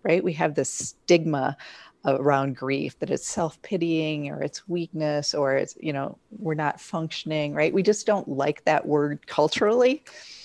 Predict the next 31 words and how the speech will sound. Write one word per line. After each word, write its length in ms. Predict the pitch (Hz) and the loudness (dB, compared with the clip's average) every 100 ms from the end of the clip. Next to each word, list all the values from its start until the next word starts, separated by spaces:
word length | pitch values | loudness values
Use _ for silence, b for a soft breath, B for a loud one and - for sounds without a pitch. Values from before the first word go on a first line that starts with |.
| B | B
So 180 | - - | -10 -2
then 80 | 208 | 0
I 40 | |
started 360 | 208 185 175 160 | 2 4 4 4
using 260 | 165 160 147 | 2 0 -2
this 220 | 143 - | -4 0
word 340 | 156 151 143 | 4 4 2
bereavement 640 | 143 135 151 170 - - - | -2 -2 -2 -2 -4 -8 -8
to 100 | 151 | -8
sort 200 | - 139 | -2 -2
of 100 | - | -2
empower 600 | 139 - - 143 143 156 | -4 -6 -2 0 0 -2
the 100 | 156 | -4
situation, 800 | - 151 143 143 143 - 139 135 | -6 -6 -4 -4 -6 -6 -8 -6
and 200 | 143 143 | -8 -8
people 340 | - 160 147 139 | -6 -4 -4 -2
really 400 | 139 131 135 - | -2 -2 -4 -10
cleave 360 | - - 135 131 - | -14 -6 -6 -6 -8
to 100 | 147 | -6
that. 280 | 135 131 - | -4 -6 -10
I'm 100 | 156 | -12
like, 200 | 147 - | -8 -6
"Okay, 260 | 160 139 131 | -4 -2 0
well, 180 | 139 - | 0 2
I'm 160 | 208 | 2
gonna 160 | 285 220 | 2 2
meet 320 | 165 160 156 | 2 0 -2
people 340 | - 151 147 143 | -4 0 2 4
where 200 | 139 139 | 4 4
they 180 | 139 | 2
are. 420 | - 214 214 - | 0 -2 -2 -2